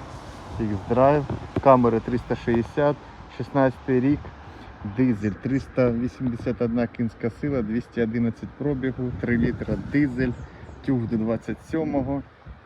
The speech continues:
двадцять п'ять дев'ятсот дев'яносто. Це п'ятдесятий, які всі бояться.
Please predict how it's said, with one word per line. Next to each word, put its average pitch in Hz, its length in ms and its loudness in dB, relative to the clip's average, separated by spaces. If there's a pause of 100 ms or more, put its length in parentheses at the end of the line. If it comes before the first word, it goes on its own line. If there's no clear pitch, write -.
двадцять 117 480 0
п'ять 135 280 2
дев'ятсот 113 540 -2
дев'яносто. 120 680 -6 (1400)
Це 135 220 2 (1600)
п'ятдесятий, 131 800 8
які 131 300 6
всі 131 240 2
бояться. 117 720 8